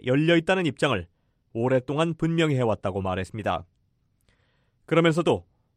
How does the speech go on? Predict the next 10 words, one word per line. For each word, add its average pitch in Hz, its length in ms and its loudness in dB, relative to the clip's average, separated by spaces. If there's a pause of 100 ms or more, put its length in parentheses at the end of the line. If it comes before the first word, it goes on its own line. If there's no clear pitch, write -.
(160)
북한이 175 500 0 (140)
의미 156 340 0
있는 180 220 -2
비핵화 175 400 0
조치를 160 340 -2
취하고 131 460 -2 (480)
도발을 139 400 2
자제할 143 480 -2
책임이 151 340 -6
있다며 113 400 -2